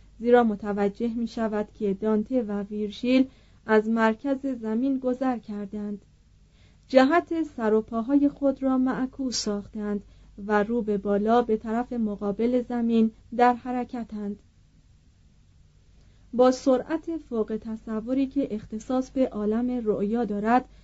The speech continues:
هر دو شاعر در عرض دو روز از قطر زمین می‌گذرند. در نیمکرهٔ جنوبی بامداد عید قیام مسیح بالا می‌آیند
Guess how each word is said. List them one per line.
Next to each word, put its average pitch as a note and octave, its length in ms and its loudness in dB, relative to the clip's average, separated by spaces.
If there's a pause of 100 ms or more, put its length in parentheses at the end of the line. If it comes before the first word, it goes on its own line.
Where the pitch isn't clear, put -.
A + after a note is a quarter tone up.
(200)
هر A3 220 4
دو A3 180 -2
شاعر C4 580 4 (240)
در A3 220 4
عرض B3 360 0
دو A3+ 280 2
روز A3+ 320 4 (300)
از A3+ 300 2
قطر C#4 340 4
زمین A#3 480 4
می‌گذرند. G#3 800 0 (880)
در B3 160 8
نیمکرهٔ C4+ 680 4
جنوبی A#3 840 2
بامداد A3+ 580 2
عید B3+ 320 -4
قیام A#3 480 -2
مسیح A3+ 600 0
بالا B3+ 320 2
می‌آیند G#3 600 -4